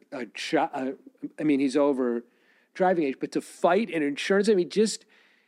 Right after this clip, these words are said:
to give you a rental car 'cause a drunk, you're insured, a drunk driver smashed into his car. I'm telling you what, I, I, I think it'll be cleared up. And we're seeing a lack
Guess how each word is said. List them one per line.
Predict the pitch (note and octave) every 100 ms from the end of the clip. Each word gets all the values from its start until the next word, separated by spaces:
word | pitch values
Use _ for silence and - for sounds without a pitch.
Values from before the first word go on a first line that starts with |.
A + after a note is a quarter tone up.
| _
to | - F#3
give | G#3
you | F#3+ D#3+
a |
rental | C#3 D#3+ F#3 G#3
car | G#3+ G#3 A3
'cause | - D#3+ C3 -
a | D#3
drunk, | B2 F#3 F#3+
you're | E3+ F#3
insured, | F#3 - G3 F#3
a |
drunk | D#3+ F3+
driver | G3 E3+
smashed | - - F3+ F3+ -
into | F#3 F3
his | D3
car. | - D#3+ D#3+ F#3 A#3 A3 _ _ _ _ _ _ _ _ _ A3 -
I'm | F3
telling | - G3 F#3
you | D3
what, | C3+ D#3 -
I, | D#3 D3 F#3
I, | E3+ -
I | D#3+
think | C#3+ A3
it'll | A3+
be | E3 C#3
cleared | - D#3 D3
up. | F3 D3 - _ _ _ -
And | G3+ B3+ A3+ D3+ D3 D3
we're | D#3+
seeing | D#3+ - A3 F#3+
a |
lack | D3 C#3+ D#3 F3 F#3